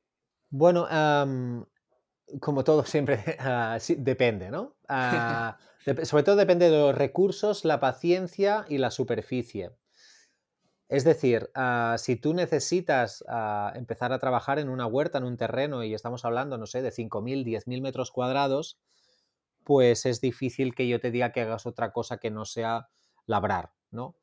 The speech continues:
Speaker 1: También
Speaker 2: Ujú.
Speaker 1: te diría que hay muchas maneras de labrar y hay labrados que son más beneficiosos que otros,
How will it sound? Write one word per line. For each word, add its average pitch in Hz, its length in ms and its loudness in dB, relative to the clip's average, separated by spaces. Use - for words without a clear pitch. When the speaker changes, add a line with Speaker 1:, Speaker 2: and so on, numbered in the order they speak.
Speaker 1:
También 135 360 0
Speaker 2:
Ujú. - 0 -
Speaker 1:
te 160 80 2
diría 156 260 0
que 143 80 -2
hay 131 60 0
muchas 156 440 -4
maneras 135 380 -2
de 117 100 0
labrar 135 520 0
y 131 140 -4
hay 127 120 0
labrados 135 640 -2
que 120 140 -8
son 120 180 -6
más 135 180 -8
beneficiosos 123 640 -8
que 101 180 -6
otros, 92 540 -8